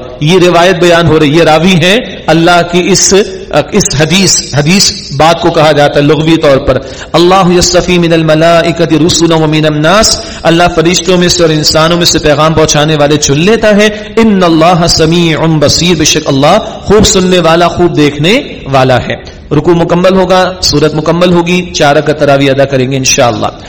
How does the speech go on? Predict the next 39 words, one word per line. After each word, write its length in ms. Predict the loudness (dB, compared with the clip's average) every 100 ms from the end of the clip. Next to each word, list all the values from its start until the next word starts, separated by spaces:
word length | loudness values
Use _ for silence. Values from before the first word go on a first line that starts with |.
| -18 -8 -2
اگلی 300 | 0 2 2
آیت 180 | 0 0
آخرت 440 | 0 0 -2 0
کا 120 | 0 0
عقیدہ 260 | 0 0
بیان 300 | 2 2 2
ہو 160 | 0 0
رہا 60 |
ہے۔ 80 | 0 -4 -10 -2
یعلم 460 | 2 2 2 2
ما 160 | 2 2
بین 240 | 2 2
ایدیہم 580 | 2 0 0 0 0 0
وما 260 | 0 2 0
خلفہم، 460 | 0 0 0 0
اللہ 260 | 2 2 2 2
جانتا 400 | 0 2 2 2
ہے 160 | 2 -2 -8 -4
جو 220 | 0 2
ان 160 | 2 0
کے 160 | 0 0
آگے 320 | 0 2 0 0
اور 140 | 0
ان 160 | 0 0
کے 160 | 0 -2
پیچھے 480 | -2 -4 0 0
ہے۔ 220 | 2 0 -2 -8 -2
وَإِلَى 280 | -2 0 0
اللَّهِ 420 | 0 2 2 0 0
تُرْجَعُ 400 | -2 0 0 0
الْأُمُورُ، 580 | 0 -2 0 2 2 0 -2 -2
اور 100 | 0
اللہ 380 | 0 2 2 2
ہی 140 | 0
کی 160 | 0 -2
طرف 220 | 0 0
تمام 440 | 0 0 0 0
کاموں 380 | 0 0 0 -2
کا 240 | 0 0